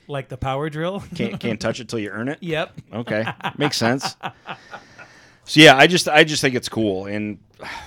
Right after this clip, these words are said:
Speaker 2: I sent a text to, to you guys as soon as I saw the picture. It's, "You dummies." And then they lose four to one. But it's only game one.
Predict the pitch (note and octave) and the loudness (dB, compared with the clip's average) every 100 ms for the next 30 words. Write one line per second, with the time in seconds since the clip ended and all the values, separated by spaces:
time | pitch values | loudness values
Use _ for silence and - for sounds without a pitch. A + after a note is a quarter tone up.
0 | - G#2 - A2+ A#2 - C3 - - C3+ | -12 -10 -6 -4 -4 -4 -6 -6 -6 -6
1 | C3 - C#3+ D#3+ B2+ B2 A2+ G2+ - A2+ | -6 -6 -4 0 0 0 -2 -8 -6 -6
2 | B2 A#2 D3 C#3+ - F3 - A#2+ A#2+ - | -6 -4 -2 -2 -2 -2 0 -2 -4 -12
3 | - _ - - G#2 G#2 G#2+ D3+ E3 C3 | -20 _ -20 -16 -12 -10 2 2 4 0
4 | A#2 - - F#2+ G2 G2+ A2 A2+ - B2 | -4 -10 -12 -10 -8 -6 -6 -6 -6 -4
5 | C#3 D3+ C#3+ A#2+ _ _ - A#2+ B2 D3+ | -4 -4 -8 -10 _ _ 0 2 4 2
6 | D#3 D3+ D#3+ D3 A#2 F#2 | 2 0 -2 -2 -6 -8